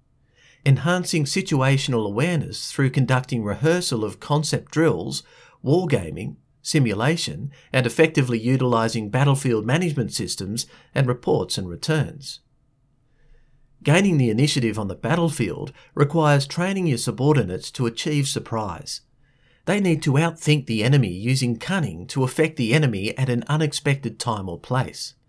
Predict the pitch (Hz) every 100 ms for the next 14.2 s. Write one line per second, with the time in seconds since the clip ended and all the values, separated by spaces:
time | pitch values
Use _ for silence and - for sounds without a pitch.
0 | _ _ _ - 117 135 170 175 117 -
1 | 71 120 - _ - - - 143 147 139
2 | 131 - 143 160 156 175 156 101 95 110
3 | 104 - 143 165 - _ _ _ _ _
4 | _ _ - - - 147 139 147 214 165
5 | 98 87 135 - _ - 156 151 151 165
6 | 165 147 - 151 147 131 117 107 - 208
7 | - 104 - 120 113 156 147 135 120 107
8 | 120 131 113 107 90 160 202 - 101 90
9 | 117 113 - 202 226 120 90 90 - 123
10 | 113 101 95 90 - 185 220 180 123 127
11 | - - - - - 113 - 143 139 139
12 | 135 110 - - 135 139 127 123 135 139
13 | 156 165 - - 87 - 95 - 113 131
14 | 143 143